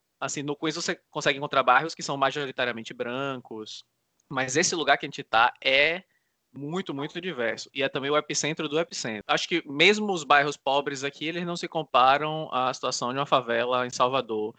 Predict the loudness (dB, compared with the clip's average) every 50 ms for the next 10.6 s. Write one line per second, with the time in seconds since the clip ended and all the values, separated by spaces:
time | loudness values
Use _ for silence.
0 | -20 -20 _ _ _ _ -12 -12 -8 -8 -8 -8 -6 -6 -6 -8 -8 -6 -6 -4
1 | -4 -4 -6 -6 -8 -8 -6 -6 -8 -8 -10 -12 -12 -6 -2 2 4 6 8 8
2 | 8 6 6 4 2 -2 -6 -12 -14 _ _ _ -8 -6 -6 -4 -4 -4 -2 -2
3 | -2 -2 -2 -4 -4 -6 -6 -2 -2 0 0 0 0 0 0 0 -2 -2 -2 -4
4 | -6 -8 -10 -14 -18 _ _ _ _ _ -2 2 2 2 4 6 4 4 6 6
5 | 6 6 6 2 _ _ 2 4 4 4 4 2 2 2 2 -2 -2 2 2 4
6 | 4 2 0 0 -6 -4 -4 -6 -12 -10 -12 -12 -12 -12 -12 -12 -10 -10 -10 -10
7 | -10 -12 _ _ -20 -20 -14 -12 -10 -8 -8 -8 -10 -12 -16 -14 -12 -12 -10 -8
8 | -10 -10 -10 -14 -18 -18 -18 -18 _ _ -18 -14 -12 -12 -12 -12 -10 -10 -10 -10
9 | -10 -12 -16 -16 -16 -14 -14 -12 -12 -10 -10 -10 -12 -12 -14 -14 -16 _ _ _
10 | -12 -10 -8 -6 -2 -2 -2 -2 -2 -6 -8 -8